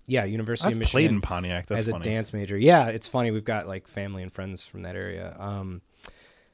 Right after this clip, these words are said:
Speaker 1: and, uh, yeah, she basically met this guitar player or this guy at a party. She didn't know he was a musician or anything. They end up kinda being boyfriend, girlfriend. She goes to live with him. This is, this is pretty crazy. He lives with his brother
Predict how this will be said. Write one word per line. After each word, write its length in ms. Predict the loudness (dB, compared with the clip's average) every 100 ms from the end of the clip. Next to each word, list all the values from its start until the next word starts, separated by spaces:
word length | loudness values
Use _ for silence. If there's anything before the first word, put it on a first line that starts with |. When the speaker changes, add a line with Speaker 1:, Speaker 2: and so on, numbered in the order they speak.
| _
Speaker 1:
and, 400 | 4 6 6 6
uh, 200 | 8 8 8
yeah, 180 | 8
she 160 | 6 4
basically 460 | 6 6 4 2 2
met 400 | 4 4 2 -4
this 500 | -2 2 4 2 0 _ _ _ -8
guitar 420 | -4 -2 2 2
player 200 | 0 -2
or 100 | 2
this 180 | 4 4
guy 220 | 6 6
at 60 | 6
a 40 |
party. 500 | 6 6 6 6 2 -4 -20 -10
She 140 | 0
didn't 140 | 4 6
know 120 | 6
he 100 | 6
was 100 | 6
a 40 |
musician 440 | 6 6 4 2 0
or 80 | 0
anything. 460 | -2 -4 -2 0
They 120 | 2
end 140 | 4 4
up 140 | 2
kinda 200 | 0 0
being 260 | 4 4 4
boyfriend, 380 | 4 2 2 2
girlfriend. 520 | 4 4 2 2 0 -4 -20 -20 -6
She 140 | 8
goes 220 | 10 8
to 80 | 6
live 180 | 6 6
with 100 | 6
him. 180 | 4 2
This 180 | 6 6
is, 160 | 4 2
this 200 | 4 4
is 80 | 2
pretty 200 | 0 2
crazy. 340 | 2 2 0
He 120 | 0
lives 200 | 4 4
with 100 | 4
his 100 | 0
brother 480 | 4 6 6 6 4